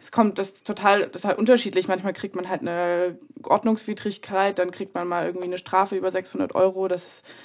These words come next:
sehr unterschiedlich. Ähm, und auch je nachdem, wo man halt hinguckt. So irgendwie in anderen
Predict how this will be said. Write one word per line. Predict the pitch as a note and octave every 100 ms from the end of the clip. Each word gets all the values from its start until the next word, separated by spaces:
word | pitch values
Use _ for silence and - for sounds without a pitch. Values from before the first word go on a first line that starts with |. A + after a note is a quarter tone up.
| - -
sehr | -
unterschiedlich. | F#3+ F3+ F#3 F3 F3 - - _ _ _ _
Ähm, | F3+ E3+ F3 -
und | F3
auch | - -
je | F3+
nachdem, | F3 F3 E3+ E3 - _
wo | F3
man | F3 E3+
halt | E3+
hinguckt. | - G#3 - -
So | -
irgendwie | E3+ E3+
in | E3+
anderen | F3 F3 E3+